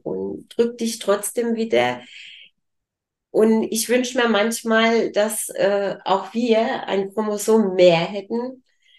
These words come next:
weil die Freude, die die zum Ausdruck bringen, die ist so toll, dass das schaffe mir gar nicht.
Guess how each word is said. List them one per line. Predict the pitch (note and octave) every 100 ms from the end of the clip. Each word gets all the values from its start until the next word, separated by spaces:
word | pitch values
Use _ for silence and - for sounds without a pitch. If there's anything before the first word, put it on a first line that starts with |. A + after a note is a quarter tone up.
| _ _ _ _ -
weil | D#3 G3 G3 G#3
die | A3+ A3+
Freude, | - - G3+ C#4+ E4 A#3 G#3 D#3+ - -
die | G#3
die | G#3 G#3
zum | - G#3
Ausdruck | - G#3 B3 - C4+ C4+
bringen, | - A3+ G#3 G#3 G3 G3 - _ _ _ F3+
die | E3+
ist | F3 -
so | G3+ A3+
toll, | B3+ - A3 A3 G3+ C4 - _ _ _ _ _ _
dass | - E3+ - -
das | - - - - -
schaffe | - - F3 - G4+
mir | C4+ F#3+ F3 - _
gar | - F3 F3
nicht. | E3+ E3+